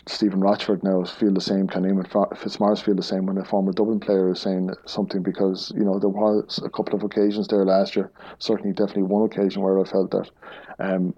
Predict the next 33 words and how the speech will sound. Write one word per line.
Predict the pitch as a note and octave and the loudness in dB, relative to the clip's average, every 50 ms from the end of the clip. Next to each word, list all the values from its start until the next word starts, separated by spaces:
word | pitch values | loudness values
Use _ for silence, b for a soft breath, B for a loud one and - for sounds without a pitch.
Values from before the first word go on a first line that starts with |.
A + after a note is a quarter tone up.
| - - | -8 -12
the | - - | -10 -4
comments | - G2+ G2 G2 F#2+ - | -2 0 0 0 0 -2
from | - G2+ F#2 F#2 | -2 0 2 2
one | G2 G2+ G2 G2 | 2 2 2 0
former | - G#2 F#2+ F#2+ F#2+ | 0 0 0 0 0
player | F2+ - - G2 F#2+ F#2 F#2 | -2 0 2 2 4 4 2
were, | F#2+ F#2+ F#2 F#2 F2+ F#2 - - - - - - B B B B B B B B B | 2 2 2 2 2 0 -2 -6 -10 -12 -14 -16 B B B B B B B B B
were | - F#2 G#2 G#2+ | -4 0 2 4
aligned | G#2+ G#2 G2 G2 G#2 G#2+ G#2+ G2 G2+ | 4 6 6 6 4 4 4 2 2
to | - - | 0 -2
what | - - F#2+ F#2 - - | 0 2 0 0 0 0
was, | G2+ G2 F#2+ F#2 G2+ G2+ | 0 2 0 0 2 2
um, | F#2+ F#2 F#2 F#2 F2+ F2 E2+ - | 2 2 2 2 0 0 0 0
being, | G#2 G2+ G2 G2 F#2+ F2+ F2+ F2 - - | 2 2 2 2 2 0 -2 -4 -4 -4
um, | E2 F#2+ F#2 F2 F2+ F2+ F2+ - | -2 -2 0 0 0 -2 -4 -6
said, | - - G#2+ F#2 F#2+ F2+ F#2+ - - - | -4 0 2 2 2 2 0 -2 -8 -8
certainly | - - G#2+ G2 - - G2 G2 | -2 0 0 0 0 0 0 2
in | G2 F#2+ F2+ - | 2 2 0 0
private, | - G2 F#2+ G2+ G#2 G#2 G#2 - - - - | 0 2 2 2 2 0 -2 -6 -8 -4 -2
uh, | G2 F#2+ F2+ F2+ F2+ | 0 0 0 0 -2
by | F2 - F#2+ F2 F2+ F#2 F#2+ - - - - | -2 0 0 0 0 -2 -4 -8 -14 -8 -6
the | - | -4
Dublin | F2+ - G2 F2 - G2 F#2 | -2 0 -2 0 0 0 0
management | F#2 F#2 F#2 F#2 F2+ - - F2+ F2 | 0 0 0 -2 -4 -4 -6 -6 -2
group. | - - F#2+ F#2 F2+ - | 0 0 0 0 0 -2
So | - - F#2+ F2+ F2+ F#2+ | -2 0 2 2 2 2
it | F2+ | 2
remains | G2+ G2+ A#2 A2+ A2 G#2+ | 2 2 2 2 2 2
to | - G#2+ | 0 0
be | G#2 | 0
seen | G2+ - A2+ G#2+ G#2 G2+ G2 | 2 2 2 2 2 2 0
just | - A2 G#2 - A2 | 0 -2 0 2 0
what | G#2 - - | -2 -2 -4